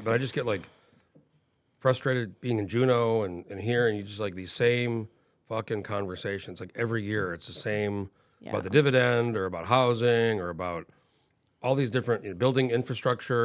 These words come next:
Speaker 1: or, like, this, this bridge, which we need to build, by the way. I mean, I don't know if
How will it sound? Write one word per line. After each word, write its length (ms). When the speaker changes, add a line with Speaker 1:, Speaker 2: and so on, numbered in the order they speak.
Speaker 1:
or, 80
like, 140
this, 160
this 120
bridge, 540
which 160
we 60
need 100
to 60
build, 220
by 120
the 60
way. 160
I 40
mean, 120
I 40
don't 120
know 80
if 100